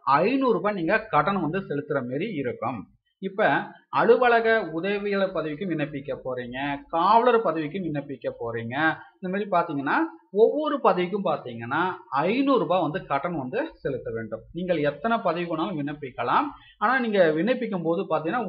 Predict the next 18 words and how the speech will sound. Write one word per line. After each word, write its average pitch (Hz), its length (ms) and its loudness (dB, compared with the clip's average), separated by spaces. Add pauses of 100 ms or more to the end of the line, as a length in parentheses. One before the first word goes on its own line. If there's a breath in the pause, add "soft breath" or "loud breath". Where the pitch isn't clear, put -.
ஒவ்வொரு 226 380 6
பதவிக்கும் 208 320 -2
நீங்க 170 140 -6
விண்ணப்பிக்கும் 151 460 -6
போது 226 100 0 (140)
தனித்தனியாக 180 680 -2
கட்டணம் 151 280 -4
வந்து 151 200 -8
செலுத்துற 139 380 -10
மாதிரி 175 180 -4 (120)
இருக்கும் 143 420 0 (880)
for 196 140 2 (220)
each 254 200 -2 (100)
post. 214 300 2 (1200)
அதுக்கடுத்து 226 400 4
பாத்தீங்கன்னா 190 380 0 (320)
எஸ் 185 240 4
சி, 196 100 -4